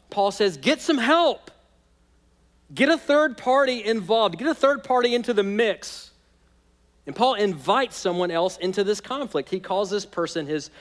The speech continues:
true companion. This is likely, scholars believe, a pastor or an elder in the church.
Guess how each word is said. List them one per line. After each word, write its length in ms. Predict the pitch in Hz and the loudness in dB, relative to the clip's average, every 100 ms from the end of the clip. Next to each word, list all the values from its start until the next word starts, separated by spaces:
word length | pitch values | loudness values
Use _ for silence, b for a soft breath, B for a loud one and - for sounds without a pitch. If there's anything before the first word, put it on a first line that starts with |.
| B | B
true 240 | - 185 180 | -6 0 0
companion. 580 | 180 160 - 170 135 123 | 0 -4 -2 -4 -2 -4
This 180 | 165 | -6
is 140 | 214 160 | -6 -4
likely, 380 | 139 139 147 143 | -2 -2 -4 -8
scholars 400 | - 143 143 - | -6 -4 -4 -8
believe, 360 | 123 123 123 - B B | -6 -6 -6 -12 B B
a 80 | - | -16
pastor 600 | - - 120 - 135 123 | -10 -8 -10 -10 -10 -8
or 200 | 131 123 | -6 -8
an 100 | 120 | -8
elder 300 | 110 110 110 | -8 -8 -8
in 80 | 113 | -10
the 80 | 113 | -12
church. 540 | - 185 - - - | -12 -14 -16 -20 -20